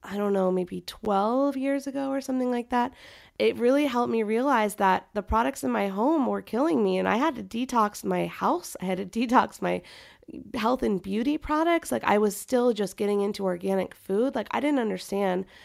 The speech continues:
how much I needed to change at that time, but I was just making little changes along with her book and learning so much, and it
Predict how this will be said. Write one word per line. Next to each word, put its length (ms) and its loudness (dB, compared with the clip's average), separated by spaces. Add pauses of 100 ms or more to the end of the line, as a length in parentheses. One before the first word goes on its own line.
(160)
how 220 0
much 400 0
I 80 -2
needed 340 0
to 80 -4
change 380 -4
at 120 -4
that 180 0
time, 220 -4
but 100 0
I 80 2
was 140 0
just 160 -4
making 340 -2
little 240 -2
changes 480 -2
along 320 -2
with 140 -6
her 100 -6
book 300 -8
and 120 -4
learning 300 -4
so 220 -8
much, 320 -4
and 100 -4
it 160 -8